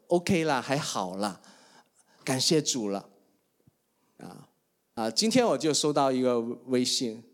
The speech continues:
我也跟他说，啊，OK 了，还好啊。他说，啊，“Stanley，最近怎么样？”我就回答，“OK 了，还好了。”但他没有放弃啊。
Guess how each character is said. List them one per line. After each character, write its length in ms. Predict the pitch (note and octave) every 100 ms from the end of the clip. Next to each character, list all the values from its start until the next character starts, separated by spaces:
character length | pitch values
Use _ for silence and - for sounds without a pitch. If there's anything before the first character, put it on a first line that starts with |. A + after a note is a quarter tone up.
| _ - - -
我 100 | G#3+
也 140 | F3
跟 180 | C3 C#3
他 180 | D3 C3
说， 520 | B2 - A2+ G#2+ - _ _ _ _ - - _ _
啊， 280 | - F2+ - _ _ _ _ _ -
OK 340 | F#3+ A3+ F3+
了， 240 | D#3 A#2
还 220 | G2+ - C3+
好 180 | D3
啊。 340 | F2+ F#2+ C3 D#3
他 120 | D#3
说， 280 | D3+ D3 D3 - - -
啊， 180 | G#2+ G#2+
“Stanley， 540 | - E3 E3+ C3+ G#2+
最 160 | - D#3+
近 140 | D3+
怎 120 | C3
么 80 | G#2
样？” 220 | A2 A#2 A2
我 100 | A2
就 300 | C3+ B2 A#2+
回 240 | - A2+
答， 260 | A2+ G2 - _
“OK 340 | - F3+ G3 E3
了， 120 | B2+
还 200 | G#2 A2+
好 300 | A#2+ A2 -
了。” 180 | - - - _ - - _ _ _ _ _ _
但 180 | C#3 B2
他 160 | -
没 180 | C#3 A#2+
有 140 | B2 G2+
放 340 | - B2 G#2
弃 360 | - - A#2 F#2+
啊。 240 | F#2 -